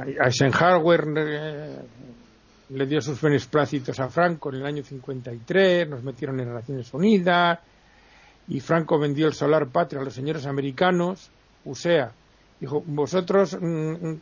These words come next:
hacerme que en el mundo me reconozcan, y aquí tenéis el país pa' vosotros". Y entonces hicieron varias bases, que hoy son españolas,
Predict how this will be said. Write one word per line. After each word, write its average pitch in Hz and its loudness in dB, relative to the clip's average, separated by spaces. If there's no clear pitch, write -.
hacerme 196 4
que 202 2
en 180 4
el 180 4
mundo 185 2
me 180 4
reconozcan, 175 0
y 151 0
aquí 147 -2
tenéis 165 0
el 135 -4
país 156 0
pa' 147 0
vosotros". 123 -8
Y 185 2
entonces 196 2
hicieron 175 -2
varias 127 0
bases, 120 -8
que - -8
hoy 127 0
son 139 -2
españolas, 175 2